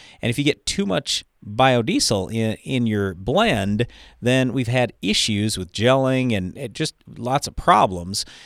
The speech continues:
So talk to us about what this study was showing and what the possibility would be moving forward to potentially go B one hundred someday.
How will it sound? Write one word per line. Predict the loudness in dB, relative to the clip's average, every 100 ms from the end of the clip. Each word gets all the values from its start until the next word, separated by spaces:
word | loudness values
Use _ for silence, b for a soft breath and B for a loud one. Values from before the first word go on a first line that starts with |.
| b
So | 2 4 4
talk | 2 -2 0
to | -2
us | 2
about | 2 2
what | 0 -2
this | -4
study | -2 2 2 2
was | 0
showing | -2 0 0 0 -2 -2
and | -2
what | -2
the | -4
possibility | -4 -4 -2 -2 0 2 2 0
would | -2 0
be | 0 0
moving | 0 0 -2
forward | -6 -2 2 2 2 0 -2
to | -6
potentially | -6 -8 -6 -6 -4 -2 -2
go | 0 2 2
B | 0 -2
one | -2 -4
hundred | -4 -4 -6
someday. | -8 -10 -14 -18